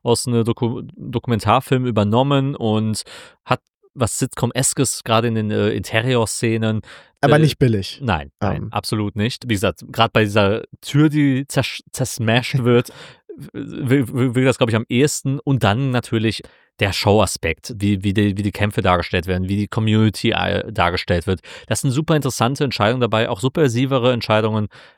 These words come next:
Speaker 1: aber natürlich trotz seiner positiven Leistung ist er am Ende auch nicht mehr als dein klassisches Standard-Biopic. Also da hat schon so ein Aronofsky mit einem The Wrestler oder auch Iron Claw mit,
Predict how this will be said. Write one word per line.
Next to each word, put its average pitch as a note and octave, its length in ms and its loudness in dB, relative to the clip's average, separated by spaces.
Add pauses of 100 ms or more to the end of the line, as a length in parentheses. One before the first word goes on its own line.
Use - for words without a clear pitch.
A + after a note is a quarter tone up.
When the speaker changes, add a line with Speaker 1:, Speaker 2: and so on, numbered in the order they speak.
(180)
Speaker 1:
aber A#2+ 380 4
natürlich A#2 420 -2
trotz - 240 -2
seiner G#2+ 220 4
positiven G2+ 520 -2
Leistung G2 460 -2 (540)
ist F#2 240 -4
er G2 200 4
am F2+ 120 -4
Ende F#2 320 0
auch - 180 -8
nicht G2 200 -8
mehr F#2 360 0
als - 500 -4 (340)
dein G2 580 -2
klassisches - 520 -2
Standard-Biopic. F2+ 680 -2
Also F#2 200 0
da G2 140 2
hat G2+ 160 0
schon G#2+ 260 0
so G2 60 -2
ein A2 60 -4
Aronofsky G2+ 480 -2
mit F#2+ 180 -2
einem G2+ 260 -4
The F2+ 100 0
Wrestler G2+ 360 0
oder G2 180 0
auch F#2+ 260 0
Iron G2 280 -2
Claw G2+ 300 2
mit, F#2+ 240 -4